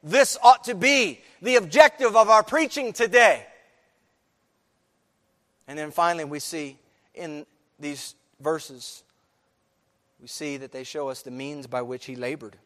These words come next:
Verse twenty-nine. And you know, these two verses I, I shared with, um, with Kevin and Ralph here recently, uh, just very impactful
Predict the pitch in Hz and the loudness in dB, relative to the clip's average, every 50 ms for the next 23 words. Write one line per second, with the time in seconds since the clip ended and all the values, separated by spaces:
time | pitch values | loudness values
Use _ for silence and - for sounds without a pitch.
0 | _ _ _ _ _ _ _ _ _ _ _ _ _ _ _ _ _ _ _ _ | _ _ _ _ _ _ _ _ _ _ _ _ _ _ _ _ _ _ _ _
1 | _ 117 123 - - - 135 127 120 123 123 120 117 117 123 _ _ _ _ _ | _ -16 -16 -16 -14 -16 -16 -14 -14 -16 -16 -18 -20 -20 _ _ _ _ _ _
2 | _ _ _ _ _ _ _ _ _ _ _ _ _ _ _ _ _ _ _ _ | _ _ _ _ _ _ _ _ _ _ _ _ _ _ _ _ _ _ _ _
3 | _ _ _ _ _ _ _ _ _ _ _ _ _ _ _ _ _ _ - 180 | _ _ _ _ _ _ _ _ _ _ _ _ _ _ _ _ _ _ -10 -4
4 | 196 196 190 185 226 196 - - 220 175 185 190 202 190 - 160 143 - - - | -4 -4 -4 -4 -6 -8 -10 -10 -6 -4 -2 -2 -2 -4 -8 -12 -16 -16 -18 -20
5 | _ _ _ _ _ _ _ _ _ _ _ _ _ _ - - 143 156 170 151 | _ _ _ _ _ _ _ _ _ _ _ _ _ _ -14 -12 -8 -6 -6 -8
6 | 139 - - 170 165 160 143 147 147 135 - - 139 123 117 117 _ _ _ _ | -8 -8 -6 -6 -6 -6 -6 -8 -8 -8 -8 -12 -12 -12 -14 _ _ _ _ _
7 | _ _ _ _ _ _ _ _ _ _ _ _ _ _ _ _ _ - - - | _ _ _ _ _ _ _ _ _ _ _ _ _ _ _ _ _ -20 -2 2
8 | 180 180 175 160 147 139 143 151 151 147 135 - _ _ _ _ _ _ _ _ | 2 2 2 0 -4 -4 -4 -2 -2 -2 -4 -6 _ _ _ _ _ _ _ _
9 | _ _ 151 151 139 151 151 143 - 143 131 127 123 120 _ _ _ _ _ _ | _ _ -12 -10 -8 -8 -8 -10 -12 -12 -14 -14 -16 -18 _ _ _ _ _ _
10 | _ _ _ _ _ _ _ _ _ _ _ _ _ - 120 - - 73 _ _ | _ _ _ _ _ _ _ _ _ _ _ _ _ -16 -16 -16 -18 -20 _ _
11 | _ _ _ _ _ _ _ _ _ _ 151 156 - - 139 151 156 160 160 147 | _ _ _ _ _ _ _ _ _ _ -18 -16 -16 -8 -4 -2 -2 0 -2 -4
12 | 135 127 147 143 143 147 - - - 135 131 | -6 -6 -4 -4 -4 -4 -6 -12 -16 -16 -16